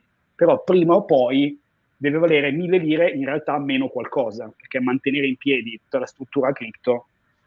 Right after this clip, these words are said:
è molto costoso. Primo perché ci vuole l'energia per il mining e secondo perché ci sono di fatto un sacco di Ponzi schemes, appunto, eh, dove in un mondo di tassi di interesse molto bassi ti danno venti trenta per cento di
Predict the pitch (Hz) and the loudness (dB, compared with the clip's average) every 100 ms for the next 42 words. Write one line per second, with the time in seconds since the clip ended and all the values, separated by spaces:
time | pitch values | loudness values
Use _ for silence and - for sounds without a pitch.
0 | - 135 127 123 123 - 127 113 110 107 | -4 0 0 0 -4 -4 -2 0 0 -2
1 | _ _ _ _ _ _ _ - 135 147 | _ _ _ _ _ _ _ -2 2 4
2 | 117 123 127 - 123 123 120 127 113 131 | 2 0 -2 0 2 2 2 2 2 2
3 | 117 120 131 123 110 113 123 131 _ _ | 2 2 4 4 2 0 0 -2 _ _
4 | _ _ _ - 156 - - 151 123 135 | _ _ _ 0 2 2 2 2 4 2
5 | 151 131 123 110 - - 120 120 123 107 | 0 -2 -4 -4 -6 -8 -6 -4 -4 -4
6 | - 113 120 139 107 - 123 117 120 - | -10 -10 -6 -6 -6 -6 -8 -6 -6 -4
7 | 123 117 127 117 127 - - 113 113 - | -6 -4 -6 -4 -6 -8 -12 -14 -12 -6
8 | 120 - 110 107 120 107 _ _ _ _ | -6 -6 -12 -4 -2 -2 _ _ _ _
9 | _ 123 120 123 120 131 127 120 120 135 | _ 0 0 0 2 2 4 0 2 2
10 | 135 120 113 113 127 127 110 127 123 - | 4 2 -2 -4 -4 -4 -4 -2 -2 -2
11 | 117 117 123 117 110 - 120 110 107 113 | -6 -4 -2 -2 -2 -4 -6 -4 -4 -4
12 | 107 113 123 - 113 113 120 - 131 113 | -4 -6 -8 -14 -14 -14 -12 -8 -6 -6
13 | 120 110 110 120 | -8 -10 -8 -10